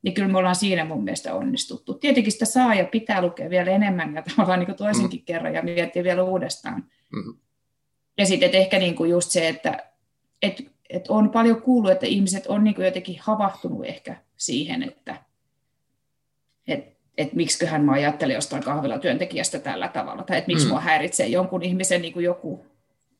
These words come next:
Speaker 2: Mm.
Speaker 1: niinku, et miksi mä ajattelen, että mä saan tavallaan, niinku, jotenkin olla jotain mieltä jostain henkilöstä, joka on vaikka jossain, niinku, työpaikalla tai, tai
Speaker 2: Mm.
Speaker 1: just siellä leikkipuistossa tai, tai jotenkin, et, et mitä niin kuin itse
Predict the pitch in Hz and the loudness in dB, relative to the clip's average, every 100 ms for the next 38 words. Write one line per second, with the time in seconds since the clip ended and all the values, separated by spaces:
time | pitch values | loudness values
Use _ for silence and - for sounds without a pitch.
0 | _ _ _ _ _ 127 - 190 208 214 | _ _ _ _ _ -4 0 2 2 4
1 | 233 170 196 190 190 180 170 165 175 165 | 4 4 4 4 4 0 0 0 -2 0
2 | 170 165 156 160 160 151 151 156 147 160 | 2 2 2 0 2 2 2 0 -4 -4
3 | 160 185 175 175 180 180 180 185 185 196 | -4 -4 -4 0 4 4 2 0 0 2
4 | 190 180 180 - 180 190 185 180 190 185 | 2 0 -2 -4 -2 -2 0 -2 -2 -4
5 | 185 190 190 190 190 196 - 196 190 185 | -2 0 0 -2 -4 -4 -2 -2 -2 -4
6 | 185 190 _ _ _ - _ _ _ _ | -4 -6 _ _ _ -20 _ _ _ _
7 | _ _ _ _ _ _ _ _ 175 185 | _ _ _ _ _ _ _ _ 2 4
8 | 214 233 254 254 247 254 262 254 - 220 | 4 6 6 6 6 8 8 6 2 4
9 | 226 240 - 226 220 220 220 220 220 214 | 6 6 4 2 4 2 0 -2 0 -2
10 | 220 - 220 220 220 208 _ _ 214 208 | -2 -2 0 2 2 -2 _ _ -2 -2
11 | 208 202 - 196 202 214 220 202 185 185 | -2 -4 -4 -2 4 4 6 4 2 -2
12 | 170 185 | -2 -4